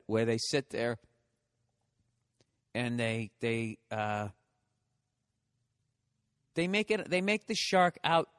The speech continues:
to be like it's beyond instinct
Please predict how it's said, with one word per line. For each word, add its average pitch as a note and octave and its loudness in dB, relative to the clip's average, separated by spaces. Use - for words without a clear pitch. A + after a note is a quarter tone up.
to C#3 -10
be B2 -2
like A#2+ -4
it's B2+ -2
beyond C#3 2
instinct B2 -4